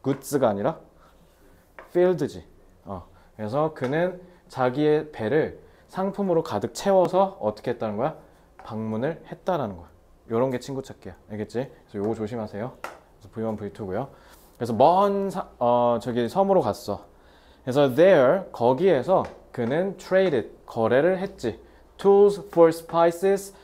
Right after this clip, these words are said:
and books for nuts. 그래서 요것도 trade A, 그 다음에 for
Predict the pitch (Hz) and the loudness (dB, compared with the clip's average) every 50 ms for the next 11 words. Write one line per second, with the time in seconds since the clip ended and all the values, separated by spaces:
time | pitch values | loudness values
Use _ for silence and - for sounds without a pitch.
0 | - - - - 131 131 131 120 - 156 165 175 185 180 - - - - - - | -20 -18 -10 -6 -6 -4 -4 -2 2 4 6 6 6 4 0 -8 -18 -18 -14 -4
1 | - 139 135 127 117 110 117 131 113 - - - - - - - - 98 92 90 | 0 0 2 2 2 4 4 4 4 4 0 -16 -16 -16 -16 -16 -18 -18 -16 -12
2 | - 107 107 110 143 156 175 180 175 - - - - - _ _ _ _ - - | -10 -8 -6 0 2 2 2 2 0 -6 -14 -14 -16 -20 _ _ _ _ -20 -20
3 | - _ _ - - - - - - - - - - 123 127 131 - - 117 110 | -20 _ _ -20 -20 -20 -20 -20 -20 -20 -20 -10 -4 -2 -2 -2 0 -2 -4 -4
4 | 113 - - - - - - - - 170 170 170 170 170 160 165 185 196 202 190 | -4 -10 -20 -20 -20 -20 -16 -6 0 0 2 2 2 2 2 2 2 2 2 0
5 | - - - - _ _ _ _ _ _ _ _ _ _ _ _ _ _ _ _ | -6 -14 -20 -20 _ _ _ _ _ _ _ _ _ _ _ _ _ _ _ _
6 | _ _ _ _ _ _ _ _ _ - - 120 120 127 139 156 170 180 175 - | _ _ _ _ _ _ _ _ _ -12 -6 -2 0 0 2 2 0 -2 -4 -8
7 | - - - - - - _ _ - - - - - - - 110 101 104 107 120 | -14 -18 -18 -18 -18 -18 _ _ -18 -18 -18 -18 -20 -20 -14 -8 -6 -4 -4 -2
8 | 135 139 - - 160 160 165 165 165 165 165 | -4 -4 -6 -4 0 4 6 6 6 4 2